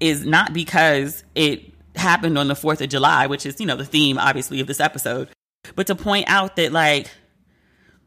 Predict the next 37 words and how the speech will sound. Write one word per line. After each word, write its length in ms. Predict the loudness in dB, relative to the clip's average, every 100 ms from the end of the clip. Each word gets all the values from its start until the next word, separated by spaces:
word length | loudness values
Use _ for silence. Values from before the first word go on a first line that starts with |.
| _ _ -4
this 180 | -4 -2
unarmed 480 | -2 0 0 0 2
black 260 | 2 0
guy 300 | 2 2 2
gets 260 | 0 -4 -6
shot, 440 | 0 2 2 -2 -6 _ _ _ _ _ _ _ _ _ -6
literally 400 | -2 0 0 -4
gets 260 | -4 -4 -4
shot 480 | -4 0 0 0
sixty 400 | -4 -6 -6 -8
times. 400 | -2 2 2 -2 -8 _
He's 220 | -6 -4
shot 260 | -2 0 -2
at 240 | 0 0 0
ninety 440 | 2 2 0 -2
or 240 | -2 2 2
more. 380 | 2 2 0 -6 _ _ _
I 60 | -10
keep 200 | -6 -4
saying 300 | 0 2 2
ninety, 320 | 2 2 0
but 140 | -2 -4
it's 100 | -2
ninety 400 | 0 0 -2 -2
or 200 | 0 2
more, 360 | 2 2 -2 -6 _ _ -8
according 400 | -6 -2 -2 -2
to 80 | -4
the 80 | -4
news 260 | -2 -2
reports, 460 | -4 -6 -4 -4 -8 -18 -20 _ _ _ -6
th-, 140 | 0
with 140 | 0
no 200 | 2 2
gun 280 | 2 2 2
on 260 | 0 0 2
him. 280 | 0 -4